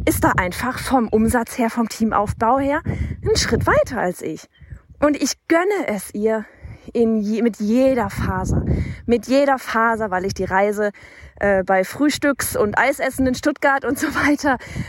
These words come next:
äh, mit begleiten durfte, beobachten durfte, mich, mich wirklich immer für sie freue. Und ich es einfach richtig, richtig krass finde, was sie da abgezogen hat.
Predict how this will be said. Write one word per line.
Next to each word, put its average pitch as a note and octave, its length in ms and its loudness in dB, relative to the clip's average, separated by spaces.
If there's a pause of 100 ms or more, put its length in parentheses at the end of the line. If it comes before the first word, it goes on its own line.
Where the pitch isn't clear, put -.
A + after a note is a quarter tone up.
(100)
äh, A#3+ 240 4
mit A#3+ 240 -2
begleiten A#3 500 0
durfte, A#3 260 0
beobachten B3+ 600 2
durfte, B3+ 420 2
mich, A#3 300 -2
mich A#3 260 -2
wirklich A#3+ 340 -2 (100)
immer C#4 340 4 (340)
für B3 220 -2
sie G#3+ 120 -6
freue. G3+ 460 0 (500)
Und A#3 440 2 (520)
ich A#3+ 120 0
es - 40 -4
einfach A3+ 380 -2
richtig, - 640 0 (120)
richtig A3 540 -2
krass - 280 -2
finde, G#3 180 0
was F#3+ 140 -2
sie G3 60 0
da G3 60 2
abgezogen D#3+ 500 -6
hat. - 140 -12